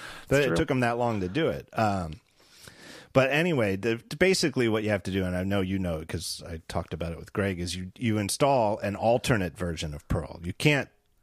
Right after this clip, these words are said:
Speaker 1: and shouldn't replace the system version of Perl with an old Perl. You just install another version of Perl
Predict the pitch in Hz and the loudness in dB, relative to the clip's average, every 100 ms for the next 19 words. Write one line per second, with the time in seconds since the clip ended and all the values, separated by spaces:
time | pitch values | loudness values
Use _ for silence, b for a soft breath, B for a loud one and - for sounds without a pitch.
0 | - 98 80 - 123 87 76 85 82 110 | -8 -6 -2 0 0 0 -8 -10 -2 0
1 | 98 - 85 135 - 92 87 87 82 78 | 0 -2 -4 -2 -2 -4 -2 -4 -4 -4
2 | - 87 78 80 85 78 78 82 - 87 | -2 -2 -4 -6 -6 -6 -10 -12 -6 -6
3 | 76 87 87 90 - 87 - 87 90 85 | -4 -6 -4 -6 -6 -8 -4 -2 0 -2
4 | 80 95 107 95 87 90 80 78 - - | -2 0 0 -2 -4 -4 -6 -10 -8 -4
5 | 82 78 | -2 -4